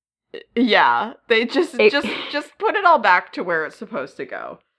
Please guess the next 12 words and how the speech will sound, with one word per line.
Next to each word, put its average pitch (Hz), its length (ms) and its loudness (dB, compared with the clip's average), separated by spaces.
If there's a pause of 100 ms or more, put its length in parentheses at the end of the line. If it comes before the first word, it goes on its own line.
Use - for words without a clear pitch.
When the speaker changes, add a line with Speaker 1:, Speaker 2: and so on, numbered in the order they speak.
(280)
Speaker 1:
Um, 160 680 2 (540)
Speaker 2:
Doug, 240 320 2
can 226 200 -6
you 302 100 -4
fix - 300 -8
the 240 100 0
part 190 240 0
of 208 60 -2
my 190 160 0
brain 175 440 -2
that's 175 240 -4
like, 143 360 -2